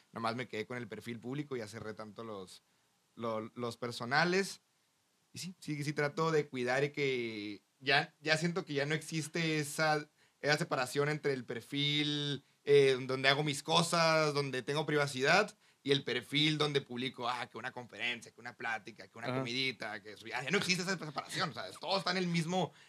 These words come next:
Speaker 1: en el mismo espacio, ¿no?
Speaker 2: Fíjate que eso yo lo notaba co-, lo notaba contigo, de que, "Ay, ¿qué onda con el Ruelas?". O sea, solamente publica de esto. Y, y no entendía bien por qué lo hacías. Hasta que un día apliqué, no me acuerdo a qué evento o alguna convocatoria,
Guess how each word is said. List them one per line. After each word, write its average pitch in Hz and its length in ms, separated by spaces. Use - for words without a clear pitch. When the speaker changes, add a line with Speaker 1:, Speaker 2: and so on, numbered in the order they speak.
Speaker 1:
en 139 100
el 135 100
mismo 135 240
espacio, - 360
¿no? - 80
Speaker 2:
Fíjate 208 180
que 208 60
eso 208 80
yo 226 80
lo 226 80
notaba 190 260
co-, 156 120
lo 165 140
notaba 170 280
contigo, 156 600
de 139 140
que, 135 300
"Ay, 139 100
¿qué 156 80
onda 175 80
con 170 120
el 127 100
Ruelas?". 160 280
O 156 60
sea, 139 80
solamente 143 360
publica 143 380
de 147 100
esto. 156 300
Y, 147 460
y 143 360
no 139 220
entendía 165 580
bien 156 240
por 156 240
qué 139 140
lo 135 100
hacías. 135 580
Hasta 139 380
que 151 120
un 170 120
día 190 460
apliqué, 120 680
no 151 80
me 160 80
acuerdo 160 300
a 165 60
qué 156 420
evento 143 480
o 123 320
alguna 104 300
convocatoria, 160 720